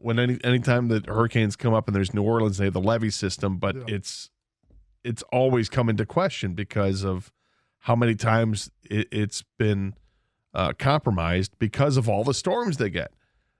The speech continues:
Speaker 1: I feel awful for the people there. I, my heart goes out to people that have to pick everything up and evacuate and get out of Dodge and, and try to, try to leave, because what they're gonna come back to is gonna be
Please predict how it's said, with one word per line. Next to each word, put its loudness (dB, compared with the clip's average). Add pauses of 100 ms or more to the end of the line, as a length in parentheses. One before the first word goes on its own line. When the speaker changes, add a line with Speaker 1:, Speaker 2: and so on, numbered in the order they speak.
(640)
Speaker 1:
I 2
feel 2
awful 2
for -4
the 0
people 0
there. -2 (200)
I, 2
my 0
heart 2
goes 2
out 2
to 0
people -2
that 0
have 0
to -2
pick 0
everything 0
up 0 (340)
and 0
evacuate 2
and -8
get 2
out 2
of 0
Dodge -4 (560)
and, -2
and -2
try 2
to, 0 (200)
try 2
to 2
leave, -2
because 0
what -2
they're 0
gonna 0
come 0
back 2
to -2
is -10
gonna 2
be 0